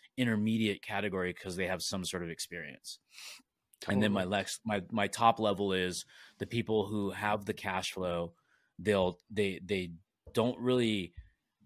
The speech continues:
Speaker 1: they don't really have many objections. Trust is gonna be, and track record is gonna be a really big key indicator, um, of, of, of my credentials and, and how I pepper that through the stories of how I communicate with them.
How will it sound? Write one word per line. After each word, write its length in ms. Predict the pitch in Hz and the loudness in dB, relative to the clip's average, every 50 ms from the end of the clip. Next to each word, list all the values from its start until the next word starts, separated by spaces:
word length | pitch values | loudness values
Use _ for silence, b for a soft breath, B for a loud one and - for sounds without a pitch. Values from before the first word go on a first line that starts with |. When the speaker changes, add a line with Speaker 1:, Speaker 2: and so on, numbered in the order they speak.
| - - | -2 2
Speaker 1:
they 80 | 117 | 4
don't 140 | 117 147 160 | 4 4 6
really 160 | 185 196 185 | 4 4 4
have 140 | 160 151 143 143 | 6 4 4 4
many 200 | 143 143 139 113 | 4 4 4 2
objections. 920 | 92 92 90 - 104 101 107 - - - 147 143 147 151 151 147 - - _ _ - | 2 0 -2 0 0 0 0 0 -2 -2 0 0 0 -2 -2 -4 -8 -10 _ _ -8
Trust 480 | - - - 143 127 139 139 - - | -6 -2 2 2 2 2 2 0 -2
is 120 | 131 127 110 | -2 -2 -2
gonna 180 | 123 120 117 110 | -2 -2 -2 0
be, 180 | 113 113 110 - | 0 0 0 -2
and 100 | 98 92 | -4 -6
track 300 | - - 95 101 104 - | -2 -2 -2 -2 -2 -2
record 260 | 110 107 - 113 107 | -4 -4 -4 -6 -6
is 80 | 95 92 | -6 -6
gonna 120 | 101 104 | -6 -4
be 120 | 98 98 95 | -2 -2 -2
a 60 | 92 | 0
really 260 | 92 98 101 98 98 | 0 0 0 0 -2
big 340 | 92 82 98 95 95 90 82 _ - | -2 -2 -4 -4 -4 -4 -8 _ -16
key 220 | - - - 101 92 | -14 -8 -6 -6 -6
indicator, 600 | 92 90 98 92 107 107 107 110 120 123 127 127 B B B B B B B B B - | -4 -6 -6 -6 -6 -6 -4 -2 -2 -4 -4 -6 B B B B B B B B B -4
um, 400 | 95 95 92 90 87 85 82 - - | -2 0 2 2 0 0 -2 -6 -4
of, 220 | 104 101 90 80 - _ - - - - | -4 -4 -4 -4 -10 _ -14 -16 -14 -8
of, 220 | - 107 101 87 - - | -4 -4 -4 -4 -6 -8
of 160 | 104 98 87 | -8 -6 -4
my 220 | 92 95 95 98 95 | -2 0 0 0 0
credentials 720 | - 113 107 110 110 110 - - 110 107 107 107 95 90 | -2 -4 -2 -2 -2 -2 -2 -2 0 0 2 0 0 -2
and, 220 | 87 82 82 85 - | -4 -6 -8 -8 -8
and 180 | 98 92 90 | -8 -6 -6
how 240 | - - - 104 101 | -6 -2 0 0 0
I 60 | 95 85 | 0 0
pepper 320 | - - 107 - - 104 | -2 -4 -6 -4 -2 -2
that 180 | 98 98 92 - | -2 -2 -2 -4
through 100 | 101 98 | -6 -6
the 80 | 92 90 | -4 -4
stories 560 | - - 98 95 98 101 104 110 113 - - B B B B B B B B B | -4 -2 -2 0 0 0 0 -2 -4 -6 -10 B B B B B B B B B
of 280 | - 90 87 87 82 - - | -2 0 0 0 -2 -8 -10
how 200 | - 104 98 95 | -4 -2 0 0
I 120 | 90 87 | 0 -2
communicate 460 | 85 - - 98 95 104 - 117 110 107 | -4 -8 -8 -6 -6 -6 -6 -6 -6 -4
with 100 | 117 117 | -2 -2
them. 220 | 120 120 120 123 | -2 -2 -4 -6